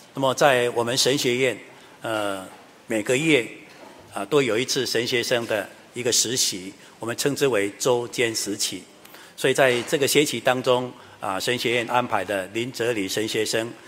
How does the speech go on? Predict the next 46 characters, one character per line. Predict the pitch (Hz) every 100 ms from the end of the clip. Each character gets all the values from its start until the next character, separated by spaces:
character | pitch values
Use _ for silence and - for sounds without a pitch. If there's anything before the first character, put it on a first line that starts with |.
| -
就 | -
来 | 110 113
到 | 123
我 | 104
们 | 104
台 | 110 120
北 | 101
教 | - 113
会 | 90 98
来 | 95
实 | 98 - 101
习。 | - 98 92 - - - -
所 | -
以 | 131
我 | 120
们 | 127 131
经 | 151 147
常 | 117 107
在 | 127 113
晚 | 107 107
上 | 151
的 | 123
聚 | - 135
会、 | 139 120 - - -
安 | 117 131
息 | -
的 | 120
聚 | 117 135
会 | 127 110
会 | 110 107
看 | 123
到 | 110 104
他 | - 107 98 - - - - -
在 | - 110
台 | - 117
上 | 131 110
来 | 101 101
侍 | - 127
奉， | 139 117 101 - -
用 | 139 117
道 | 139 110
理 | 98 92
来 | 101
做 | - 113
分 | 113 107
享。 | - 95